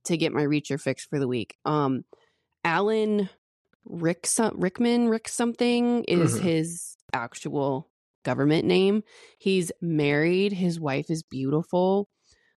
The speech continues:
Speaker 1: Um, actor, real life person. I followed him on Instagram and it's not doing it for me. Um,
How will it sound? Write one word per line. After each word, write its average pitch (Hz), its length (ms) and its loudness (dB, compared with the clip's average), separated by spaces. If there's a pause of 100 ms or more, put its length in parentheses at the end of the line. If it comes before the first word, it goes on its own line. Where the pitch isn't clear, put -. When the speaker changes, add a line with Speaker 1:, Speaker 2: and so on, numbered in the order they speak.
(100)
Speaker 1:
Um, 151 420 0 (680)
actor, 185 480 0
real 180 180 2
life 175 200 0
person. 185 360 -2
I 185 60 -6
followed 190 300 0
him 233 120 2
on 214 120 2
Instagram 220 720 0 (100)
and 170 180 2
it's - 420 -6
not 180 260 2 (100)
doing 220 300 2
it 190 180 0
for 156 160 -2
me. 127 340 0
Um, 104 520 0